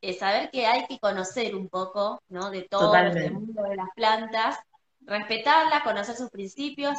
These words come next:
Speaker 1: y luego, sí, eh, digamos, con conocimiento empezar a hacer la fórmula. Me parece muy bueno también dejarlo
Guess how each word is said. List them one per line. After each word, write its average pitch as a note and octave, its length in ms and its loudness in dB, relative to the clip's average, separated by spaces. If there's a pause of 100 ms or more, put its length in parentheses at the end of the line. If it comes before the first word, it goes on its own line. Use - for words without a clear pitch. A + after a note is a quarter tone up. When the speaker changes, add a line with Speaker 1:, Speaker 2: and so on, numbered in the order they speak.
Speaker 1:
y B3+ 140 -4
luego, D#4+ 760 2 (100)
sí, C#4 600 -6
eh, F#3 240 -4
digamos, G3 380 -2
con F#3+ 160 -8
conocimiento G3+ 600 -6
empezar G3 340 -4
a F#3+ 40 -2
hacer F#3 180 -8
la F3+ 120 -6
fórmula. E3+ 360 -12
Me D3+ 100 -12
parece - 280 -8
muy G#3+ 160 -6
bueno G#3+ 220 -4
también G3 240 -8
dejarlo G3+ 520 -2